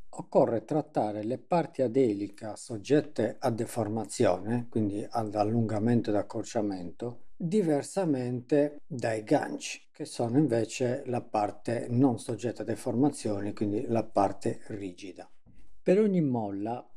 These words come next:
useremo tre volte la funzione hook, che significa gancio,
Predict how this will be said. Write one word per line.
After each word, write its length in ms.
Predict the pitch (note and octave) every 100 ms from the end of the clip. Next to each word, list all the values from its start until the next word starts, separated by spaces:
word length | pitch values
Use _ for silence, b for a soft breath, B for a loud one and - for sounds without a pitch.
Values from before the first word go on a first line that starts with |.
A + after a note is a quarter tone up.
| - -
useremo 640 | D3+ F3 E3 B2 A#2 -
tre 200 | - F3
volte 760 | D3+ B2 G#2+ G#2 G2+ C3+ B2 -
la 140 | B2 A#2
funzione 840 | - E3 - C#3 A2+ A2 A#2 - -
hook, 760 | C#3+ A#2+ - - D3 F#3 C#3+ -
che 120 | B2
significa 540 | - A#2+ A#2+ - A#2
gancio, 720 | G#2+ A2+ F#2 F#2 - C3 E3